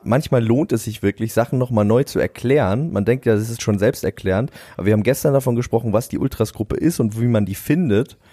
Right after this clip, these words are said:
Vielleicht machen wir das am Schluss wirklich auch nochmal und haben heute, glaub ich, knapp hundert neue Kandidaten für diese Gruppe bekommen.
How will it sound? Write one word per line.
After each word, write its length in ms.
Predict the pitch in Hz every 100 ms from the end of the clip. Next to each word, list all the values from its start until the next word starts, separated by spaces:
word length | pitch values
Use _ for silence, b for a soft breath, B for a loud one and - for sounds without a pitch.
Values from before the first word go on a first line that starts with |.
| b b b
Vielleicht 240 | 107 107
machen 200 | 113 -
wir 80 | 113
das 140 | 92 98
am 100 | 98
Schluss 300 | - 107 -
wirklich 240 | - 92
auch 100 | 95
nochmal 420 | 98 131 127 101
und 140 | - 110
haben 240 | 107 -
heute, 560 | 123 151 - 117 147 - _ _ -
glaub 180 | 110 113
ich, 180 | - _ _ _ _ _ -
knapp 320 | - 127 - 143
hundert 400 | 165 165 156 110
neue 360 | 120 135 135
Kandidaten 680 | - 117 110 104 104 135 131
für 120 | -
diese 180 | 110 107
Gruppe 300 | - 147 95
bekommen. 420 | 82 - - -